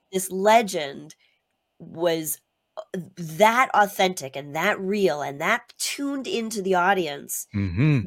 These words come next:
Speaker 1: it, to, to, first of all, recognize, "Oops, I made a mistake, but I'm
Speaker 2: Yeah.
Speaker 1: gonna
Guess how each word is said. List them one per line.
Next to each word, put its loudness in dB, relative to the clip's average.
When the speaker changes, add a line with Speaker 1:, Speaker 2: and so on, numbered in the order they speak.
Speaker 1:
it, 2
to, -8
to, -4
first -2
of -4
all, 0
recognize, 2
"Oops, -6
I -2
made -6
a -8
mistake, -4
but -2
I'm 6
Speaker 2:
Yeah. -2
Speaker 1:
gonna -2